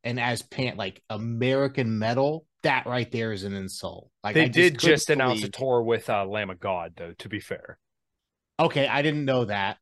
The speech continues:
Speaker 1: But
Speaker 2: Okay.
Speaker 1: still, their first tour out is Pantera. I think
Speaker 2: Mm-hmm.
Speaker 1: my criticism stands true. So, yeah,
Speaker 2: Yeah,
Speaker 1: they, if,
Speaker 2: that's fair.
Speaker 1: if they've recouped that, I'll give them that. But that's not even the, the biggest point. Just the
Speaker 2: Mm-hmm.
Speaker 1: first thing I noticed when I looked at it.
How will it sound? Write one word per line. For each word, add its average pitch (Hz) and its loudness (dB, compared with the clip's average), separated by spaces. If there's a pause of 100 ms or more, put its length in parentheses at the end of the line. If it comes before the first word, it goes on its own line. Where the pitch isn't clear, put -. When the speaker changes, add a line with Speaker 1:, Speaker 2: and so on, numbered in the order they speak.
Speaker 1:
But 139 2
Speaker 2:
Okay. - -2
Speaker 1:
still, 151 6
their 131 2
first 180 2
tour 175 6
out 160 4
is 131 -4
Pantera. 143 2 (100)
I 143 2
think 135 -2
Speaker 2:
Mm-hmm. - -12
Speaker 1:
my 127 0
criticism 120 -4 (340)
stands 123 -4
true. 92 -10
So, 107 -10
yeah, 123 0
Speaker 2:
Yeah, 147 6
Speaker 1:
they, 117 -6
if, 127 -10 (160)
Speaker 2:
that's 285 -8
fair. 110 -4
Speaker 1:
if 143 -2
they've 208 4
recouped 175 2
that, 147 4
I'll 123 2
give 117 -4
them 95 -8
that. 90 -6
But 104 -10
that's 170 0
not 156 2
even 131 -2
the, 104 -6 (140)
the 101 -8
biggest 98 -6
point. 90 -14
Just 147 -6
the 139 -12
Speaker 2:
Mm-hmm. 127 -4
Speaker 1:
first 156 -2
thing 139 -2
I 127 0
noticed 110 -4
when 101 -10
I 95 -8
looked 101 -10
at 87 -14
it. - -16